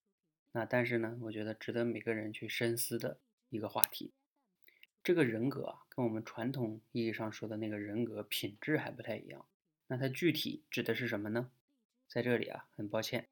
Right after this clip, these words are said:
不能跟大家来详细的解释。为什么呀？因为今天是我们第四期推荐班的开营仪式。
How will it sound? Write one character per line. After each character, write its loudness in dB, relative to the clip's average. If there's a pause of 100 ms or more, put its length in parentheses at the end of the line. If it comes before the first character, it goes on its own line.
不 4
能 4
跟 -2
大 -4
家 -4
来 -2
详 0
细 0
的 4
解 -6
释。 -8 (520)
为 2
什 -6
么 -12
呀？ -14 (340)
因 0
为 0
今 2
天 2
是 0
我 0
们 -6
第 4
四 4
期 2
推 -2
荐 4
班 2
的 -2
开 -2
营 2
仪 2
式。 -2